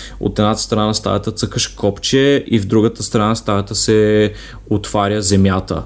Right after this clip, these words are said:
Да речем, и влизаш някаква врата на земята, на, в пода и влизаш под земята и някакви такива скрити неща, които са много, много ефектни.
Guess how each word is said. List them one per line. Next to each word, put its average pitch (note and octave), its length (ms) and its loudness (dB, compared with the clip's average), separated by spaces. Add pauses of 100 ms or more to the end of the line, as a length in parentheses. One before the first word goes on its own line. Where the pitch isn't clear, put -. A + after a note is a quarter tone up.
Да G2+ 120 2
речем, G2 300 2
и A2+ 60 4
влизаш F#2+ 400 -2 (140)
някаква G#2 320 0
врата G2 320 -2
на G2 100 -2
земята, F2+ 520 0
на, F#2+ 120 0
в F#2+ 220 -6
пода G2 400 2
и C3 60 4
влизаш G2+ 340 -2
под F#2 140 -2
земята F2+ 460 0
и A#2+ 80 4
някакви D#3 380 0 (180)
такива C3 300 2
скрити A#2 420 0
неща, G2+ 380 0
които G2+ 320 -4
са G#2+ 340 2 (300)
много, G#2 260 6
много G#2 280 4
ефектни. - 560 -2